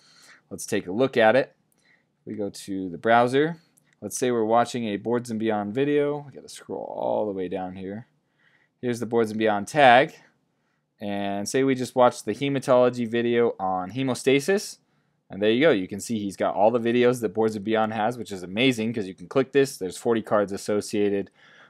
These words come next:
with this. It, it, it, the strongest point for Lightyear is it is super easy to get your cards. You watch the video, unlock the cards. Watch the video, unlock the cards. It is really easy.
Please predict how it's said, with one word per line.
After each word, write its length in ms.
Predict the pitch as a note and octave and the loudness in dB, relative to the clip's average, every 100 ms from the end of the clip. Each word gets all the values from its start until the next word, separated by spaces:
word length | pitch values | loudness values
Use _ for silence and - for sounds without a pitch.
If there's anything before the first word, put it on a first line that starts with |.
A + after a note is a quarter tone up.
| _ | _
with 280 | - B2 C#3 | 0 0 2
this. 340 | C3 B2 - - _ | 4 4 2 -14 _
It, 180 | G#2+ - | -6 -4
it, 180 | G2+ - | -6 -4
it, 220 | A2+ G#2 - | -4 -6 -8
the 440 | G2+ G#2 G2+ G2 - G2+ | 0 2 2 0 -6 -12
strongest 600 | - - F3+ F3+ F3+ - | -8 2 6 8 6 0
point 240 | D#3 D3 | 2 2
for 120 | C#3 B2 | 2 2
Lightyear 460 | A#2 A2 A2 G#2+ | 4 4 4 0
is 380 | - G#2 G2 - _ _ _ _ - | 0 -4 -4 -10 _ _ _ _ -2
it 140 | B2+ | 0
is 120 | A#2+ | 2
super 500 | - - D3+ C3+ C3+ B2 | 0 0 4 4 4 0
easy 340 | A2+ A2+ G#2+ | 2 0 -2
to 80 | G2 | -4
get 180 | F#2+ - | -6 -8
your 80 | |
cards. 340 | - F2 D2 D#2 | -10 -8 -8 -10
You 100 | E2 | -2
watch 260 | G2+ C3 - | 4 4 2
the 60 | |
video, 320 | A#2 G#2+ G#2+ - | -2 2 2 2
unlock 260 | G#2 F#2+ F2+ | -4 -4 -6
the 60 | |
cards. 260 | - D#2 C#2+ | -10 -12 -4
Watch 200 | G#2 G#2 | -2 -2
the 80 | F#2+ | -4
video, 260 | F#2 F#2 - | -6 -4 -6
unlock 280 | F#2 E2+ F2+ | -8 -12 -14
the 60 | - | -16
cards. 320 | E2 C2+ - | -16 -16 -10
It 140 | G2+ | -6
is 160 | F#2+ D#2+ - - | -6 -8 -16 -20
really 560 | F2 F2+ A#2 A#2+ G#2 | -18 -6 0 2 0
easy. 460 | F2 F#2 E2 C2 | -2 -6 -8 -14